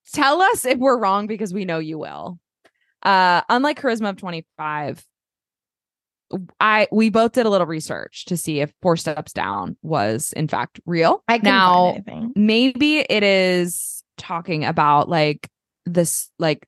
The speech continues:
Speaker 1: the steps in, like, an octave. Like, maybe you're going, like, it's like a vocal warm-up exercise. Like,
Speaker 2: But
Speaker 1: you're
Speaker 2: then
Speaker 1: going
Speaker 2: why would he
Speaker 1: "Four
Speaker 2: be
Speaker 1: steps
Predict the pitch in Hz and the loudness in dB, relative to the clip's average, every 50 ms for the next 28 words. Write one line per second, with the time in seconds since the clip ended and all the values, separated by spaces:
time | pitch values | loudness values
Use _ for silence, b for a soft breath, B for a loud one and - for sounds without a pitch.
0 | _ _ 170 170 - - - 196 165 160 - - - 180 165 156 143 143 - 160 | _ _ -2 -2 -2 0 2 0 0 0 -2 -4 -4 -2 0 0 -2 -2 -2 -4
1 | 135 - - 147 - _ _ - 226 233 269 311 349 359 359 - - - - _ | -4 -2 -4 -4 -4 _ _ -2 0 2 2 2 2 0 -4 -8 -18 -20 -18 _
2 | - 175 156 147 185 175 165 180 180 185 180 170 185 170 165 156 - 156 165 - | -2 -2 -2 0 0 -2 0 0 0 -2 0 2 2 2 2 0 -2 -4 -4 -4
3 | 170 - 180 180 170 165 156 135 - 170 160 - - 202 185 175 175 165 156 165 | -4 -6 -4 -2 -2 -2 -2 0 2 2 2 2 2 2 2 2 0 -2 -2 -2
4 | 165 160 165 175 185 233 - 262 269 - - 285 285 - - 302 311 320 302 254 | -2 -2 0 -2 -4 -2 -2 -4 -6 -6 -8 -10 -8 -6 -4 -2 -2 -2 -2 -4
5 | 240 - - 226 302 294 302 - 240 240 247 277 - - 302 247 269 277 349 320 | -4 -2 0 2 2 4 4 4 2 2 2 2 2 2 2 2 4 2 4 4